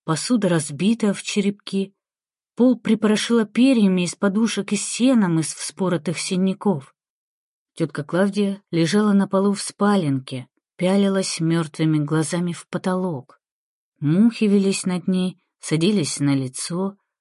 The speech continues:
заползали в разъявленный рот. Прошка содрогнулся, схватил с гвоздя полотенце, накрыл покойнице голову. Смотрел на ведьму, крестом раскинувшую руки, и лишь тогда понял до конца.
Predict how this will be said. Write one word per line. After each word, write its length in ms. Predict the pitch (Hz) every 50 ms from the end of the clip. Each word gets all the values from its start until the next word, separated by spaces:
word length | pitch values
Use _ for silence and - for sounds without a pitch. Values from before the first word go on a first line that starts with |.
| _ _
заползали 640 | - 156 151 143 - 147 147 143 - 170 170 170 147
в 80 | 131 139
разъявленный 680 | 143 135 135 - 151 151 143 135 135 135 139 139 135
рот. 260 | 131 139 160 190 196 _ _ _ _ _ _ _ _ _ _ _ _ _ _ _ _
Прошка 360 | - 151 143 - - - 143
содрогнулся, 1080 | - - - 170 160 170 180 180 175 185 190 190 190 185 165 143 - - 143 131 131 _ _ _ _ _ _
схватил 400 | - - 202 190 196 - 240 220
с 80 | 190 185
гвоздя 400 | 175 190 196 190 170 202 190 180
полотенце, 720 | - 175 170 165 - - 247 226 220 196 - 165 151 - _ _
накрыл 460 | - 196 202 202 - 226 240 240 214 -
покойнице 640 | - - 156 - - 165 165 160 160 151 - -
голову. 500 | 185 170 190 190 175 156 139 127 135 147 _ _ _ _ _ _ _ _ _ _ _ _ _ -
Смотрел 540 | - 170 185 196 196 214 240 247 247 226
на 220 | 208 196 190 185 180
ведьму, 600 | 170 180 196 220 233 208 254 240 247 262 262 247 - - _
крестом 420 | - 233 226 - - 269 240 240
раскинувшую 720 | 240 247 - - - 247 240 247 233 - - - 240 233
руки, 400 | 233 240 247 233 - 247 226 - _ _ _ _ _
и 100 | - 220
лишь 280 | 220 233 247 226 -
тогда 520 | - - 226 202 202 185 233 247 254 247 240 _ _ _ _
понял 420 | - 240 254 262 233 220 185 170
до 140 | 160 156 160
конца. 580 | 156 - 185 185 175 - - 196 196 160 131